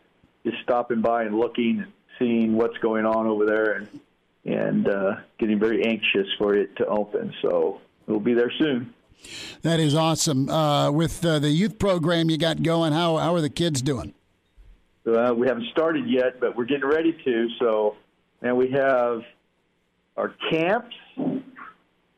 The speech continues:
Speaker 1: which are, man, we got sixty plus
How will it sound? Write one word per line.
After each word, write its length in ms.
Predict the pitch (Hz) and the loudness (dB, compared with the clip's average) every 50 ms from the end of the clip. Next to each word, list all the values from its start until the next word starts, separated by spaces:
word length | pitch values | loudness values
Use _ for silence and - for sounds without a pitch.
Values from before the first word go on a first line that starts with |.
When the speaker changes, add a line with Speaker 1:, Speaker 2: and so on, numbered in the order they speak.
| _ _ _ _ _ - | _ _ _ _ _ -4
Speaker 1:
which 200 | 131 127 127 131 | -4 -2 0 0
are, 160 | 120 107 98 107 - - _ _ - _ - | 0 0 -2 -6 -12 -16 _ _ -16 _ -2
man, 260 | 139 131 120 113 110 | -2 0 0 0 0
we 80 | 117 117 | 0 0
got 280 | 123 131 117 110 - - - - - - - - - | 0 0 -2 -2 -4 -8 -20 -20 -20 -20 -12 -6 -4
sixty 340 | 165 160 - - - 151 | -4 -4 -4 -2 0 0
plus 260 | 147 - 160 147 143 | 0 2 0 0 0